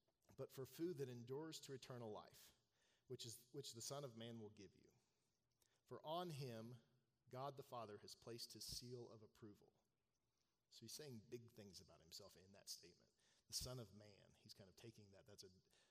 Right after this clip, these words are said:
something that Daniel used to talk about, the coming Messiah. And then he said,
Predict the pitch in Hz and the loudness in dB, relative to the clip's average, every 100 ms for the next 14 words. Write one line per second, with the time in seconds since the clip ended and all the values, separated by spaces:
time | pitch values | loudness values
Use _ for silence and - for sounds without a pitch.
0 | - 127 117 104 85 117 113 98 95 - | -2 -2 0 -4 -6 -4 -4 -6 -4 -4
1 | - 95 92 85 - - 95 92 92 87 | -4 -8 -10 -12 -14 -16 -16 -8 -6 -6
2 | - - - - - - 107 107 107 104 | -8 -14 -18 -20 -16 -8 -6 -4 -4 -4